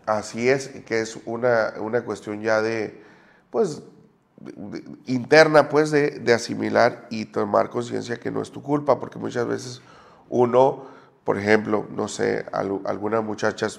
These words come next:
va a subir un, un video donde salga, eh, muy guapa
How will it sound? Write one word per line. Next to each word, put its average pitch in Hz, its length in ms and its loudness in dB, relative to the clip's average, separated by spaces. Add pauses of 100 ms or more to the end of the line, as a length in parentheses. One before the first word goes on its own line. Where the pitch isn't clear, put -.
(120)
va 104 100 4
a - 20 0
subir 110 340 -4
un, 117 160 -2
un 110 180 -4
video 113 480 4 (380)
donde 104 380 2
salga, 104 840 4 (240)
eh, 110 160 0
muy 120 320 2
guapa 131 800 8